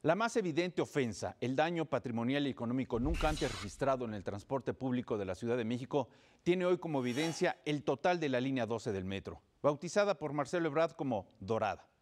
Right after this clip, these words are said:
Un fraude monumental, un espejo mismo de la corrupción y mal manejo de la administración de los recursos públicos. Una burla que pudo ocasionar una tragedia colectiva.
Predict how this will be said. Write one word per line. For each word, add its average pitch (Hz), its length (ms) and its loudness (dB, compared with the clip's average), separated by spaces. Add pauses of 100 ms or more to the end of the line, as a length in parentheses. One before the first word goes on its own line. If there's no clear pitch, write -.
(500)
Un 147 100 -2
fraude 165 300 4
monumental, 113 760 0
un 151 140 -2
espejo 160 380 -2
mismo 170 420 -2
de 139 120 0
la 123 100 0
corrupción 156 560 -2 (260)
y 147 80 2
mal 170 220 4
manejo 160 340 -2
de 135 80 2
la 120 80 2
administración 117 540 -2
de 131 80 2
los 110 120 -2
recursos 101 360 -8
públicos. 92 580 -10 (480)
Una 180 160 4
burla 196 420 2 (280)
que 139 100 -2
pudo 180 220 2
ocasionar 139 560 0
una 151 180 0
tragedia 120 400 -2
colectiva. 98 560 -6